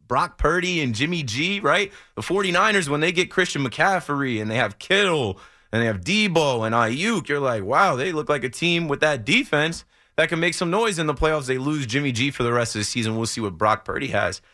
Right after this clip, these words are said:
Other than them in the N F C, it's the Eagles, and the Cowboys will get their rematch against the Eagles on, uh, Christmas Eve in Jerry World. The first time the Cowboys played the Eagles, it was Cooper Rush. It wasn't Dak. And there is a chance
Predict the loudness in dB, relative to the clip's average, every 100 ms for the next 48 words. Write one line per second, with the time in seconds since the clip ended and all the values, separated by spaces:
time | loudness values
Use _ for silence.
0 | _ _ -16 -8 0 2 2 -2 -2 0
1 | 0 0 -2 -2 0 0 -2 -2 0 0
2 | -2 -4 0 0 2 0 -2 -8 _ _
3 | _ -6 -4 2 2 2 -2 -2 -2 -2
4 | 0 0 -2 0 0 0 -4 _ _ -8
5 | -2 0 -2 -6 -2 -2 0 0 2 2
6 | 2 0 2 0 -2 -2 -2 -2 -4 0
7 | 0 0 -2 0 2 2 0 0 -2 -4
8 | -10 _ _ _ _ _ -2 2 2 2
9 | 0 2 2 2 0 -2 -2 -2 -4 -2
10 | -2 -2 -4 -4 -6 -2 0 0 0 -6
11 | -2 -2 0 0 2 2 -2 _ _ _
12 | _ -4 0 -2 -2 -4 -2 -2 -4 -6
13 | -10 _ _ _ -4 -4 -2 0 2 4
14 | 2 -2 -12